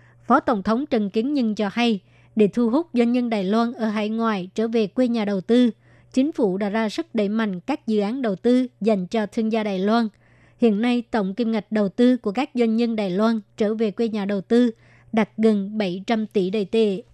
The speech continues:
dự kiến sẽ mang đến năm mươi sáu ngàn cơ hội việc làm. Ngoài ra, Phó Tổng thống còn cho hay, Đài Loan có nhiều nhân tài nghiên cứu, phát triển và đổi mới, cũng khiến cho nhiều tập đoàn lớn quốc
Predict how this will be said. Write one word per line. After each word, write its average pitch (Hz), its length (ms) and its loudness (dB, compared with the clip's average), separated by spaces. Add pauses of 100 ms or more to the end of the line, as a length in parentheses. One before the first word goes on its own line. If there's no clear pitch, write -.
(320)
dự 214 160 6
kiến 220 340 2
sẽ 220 160 -4
mang 214 280 -2
đến 220 300 0
năm 233 200 0
mươi 220 80 0
sáu 233 200 -4
ngàn 240 260 -2
cơ 220 200 -4
hội 214 120 -2
việc 190 220 -4
làm. 208 280 0 (500)
Ngoài 220 160 6
ra, 240 320 0 (140)
Phó 240 180 4
Tổng 208 240 -2
thống 220 300 -2
còn 202 200 -2
cho 208 160 -4
hay, 226 260 -2 (420)
Đài 214 180 2
Loan 240 240 0
có 294 120 -4
nhiều 269 180 -2
nhân 226 240 -2
tài 208 200 -2
nghiên 214 220 -2
cứu, 214 280 -2
phát - 240 -6
triển 196 220 0
và 202 100 -4
đổi 202 160 -2
mới, 208 340 0 (440)
cũng 214 180 0
khiến 233 260 0
cho 277 120 -2
nhiều 226 200 0
tập 220 220 -6
đoàn 208 200 0
lớn 214 260 -2
quốc 311 120 -4